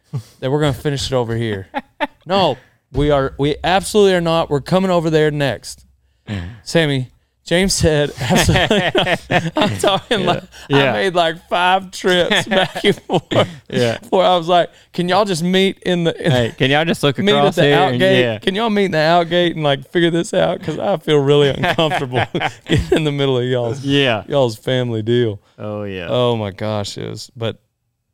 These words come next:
Speaker 1: James, they're both, those, both those guys are my boys.
Speaker 2: Oh, yeah. Good as gold, both of 'em, man. They're
Speaker 1: But
Speaker 2: awesome.
Speaker 1: I would say probably my favorite place was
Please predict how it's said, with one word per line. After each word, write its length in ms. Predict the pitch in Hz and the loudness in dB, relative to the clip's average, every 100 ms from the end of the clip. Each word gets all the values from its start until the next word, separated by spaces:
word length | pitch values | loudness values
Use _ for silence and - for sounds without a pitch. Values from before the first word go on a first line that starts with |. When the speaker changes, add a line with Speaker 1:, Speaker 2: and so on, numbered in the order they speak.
| _ _ | _ _
Speaker 1:
James, 420 | - 113 110 101 | -4 -2 -2 -6
they're 180 | - 117 | -6 -4
both, 320 | 104 101 95 | -2 -4 -4
those, 200 | - 110 101 | -6 -8 -8
both 220 | 98 98 | -8 -8
those 180 | 90 92 | -10 -12
guys 320 | 82 85 - | -10 -10 -12
are 40 | |
my 120 | 85 80 | -14 -14
boys. 460 | - 82 69 107 - | -12 -10 -10 -10 -4
Speaker 2:
Oh, 180 | 101 | -2
yeah. 320 | 101 92 90 87 - | -2 -2 -6 -10 -10
Good 180 | 101 | -8
as 120 | 92 92 | -8 -8
gold, 340 | 90 90 90 | -8 -8 -8
both 260 | 87 90 92 | -10 -10 -10
of 120 | 90 | -10
'em, 100 | 90 | -10
man. 260 | 90 90 87 | -10 -10 -12
They're 220 | 90 90 98 _ _ _ | -12 -14 -16 _ _ _
Speaker 1:
But 260 | 85 87 113 | -16 -8 -8
Speaker 2:
awesome. 220 | - 98 - _ _ _ _ _ _ _ _ | -8 -14 -16 _ _ _ _ _ _ _ _
Speaker 1:
I 120 | 113 | -4
would 120 | 120 | -4
say 160 | - 110 | -4 -10
probably 420 | 101 110 110 117 | -8 -8 -8 -10
my 140 | 110 95 | -14 -18
favorite 480 | - 92 92 85 - | -14 -12 -12 -14 -16
place 480 | 110 87 - - - | -16 -16 -14 -16 -16
was 320 | - - | -16 -16